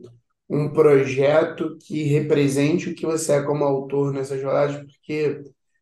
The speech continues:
a gente, né, a gente também trabalha com rodadas e, e eu vejo muito,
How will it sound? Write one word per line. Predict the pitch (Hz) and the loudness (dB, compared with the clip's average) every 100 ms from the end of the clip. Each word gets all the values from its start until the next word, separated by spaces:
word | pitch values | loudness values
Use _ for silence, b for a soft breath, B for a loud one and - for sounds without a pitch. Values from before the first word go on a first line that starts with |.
| - | -4
a | 165 | -2
gente, | 151 170 180 | 0 -2 -2
né, | 151 | -4
a | 143 | -2
gente | 139 160 | -2 -4
também | 151 147 | -6 -6
trabalha | 143 135 127 | -6 -6 -6
com | 120 127 | -6 -6
rodadas | 139 139 131 165 165 156 151 - | -6 -2 0 -2 -2 -8 -10 -16
e, | 143 139 143 143 143 143 139 120 - _ _ _ _ _ _ _ _ _ _ _ _ | -12 -8 -6 -4 -2 0 0 -4 -10 _ _ _ _ _ _ _ _ _ _ _ _
e | 175 185 | 2 6
eu | 185 | 6
vejo | 185 202 202 | 8 8 8
muito, | 196 202 233 220 220 208 180 156 | 6 4 2 -4 -2 -2 -4 -8